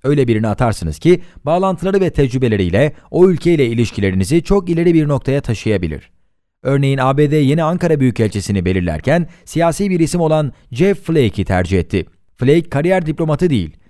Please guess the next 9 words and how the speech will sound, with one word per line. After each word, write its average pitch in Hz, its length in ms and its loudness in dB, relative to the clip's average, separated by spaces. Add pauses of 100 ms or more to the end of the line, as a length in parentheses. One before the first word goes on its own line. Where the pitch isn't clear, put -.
(120)
Temsilciler 127 540 0
Meclisi 101 440 0
ve 175 100 2
Senato'da 151 520 0
politika 147 360 0
yapmış, 101 440 -2 (120)
cumhuriyetçi 175 640 2
bir 135 120 0
siyasetçi. 92 680 -4